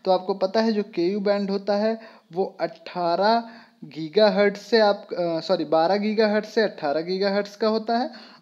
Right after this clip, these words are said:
और अठारह से सत्ताईस गीगाहर्ट्ज का के बैंड होता है और सत्ताईस से चालीस गीगाहर्ट्ज का आपका होता है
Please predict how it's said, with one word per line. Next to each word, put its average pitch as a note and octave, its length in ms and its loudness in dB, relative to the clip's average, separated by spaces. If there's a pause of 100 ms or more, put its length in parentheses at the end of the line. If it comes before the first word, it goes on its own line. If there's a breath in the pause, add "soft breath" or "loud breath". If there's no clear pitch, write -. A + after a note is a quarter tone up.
और F#3 380 0
अठारह F#3+ 540 0
से A#3 180 -2
सत्ताईस G#3 520 -2
गीगाहर्ट्ज G#3 480 2 (120)
का F#3+ 100 0
के E3+ 360 -8
बैंड G3+ 280 0
होता G#3+ 240 -2
है A#3+ 160 -4 (280 loud breath)
और F#3+ 100 -2
सत्ताईस G#3 540 -2
से A#3+ 80 0
चालीस A#3 460 -4
गीगाहर्ट्ज F#3 480 0
का F3 160 0
आपका E3 220 -2
होता E3 280 -4
है A#3+ 140 -4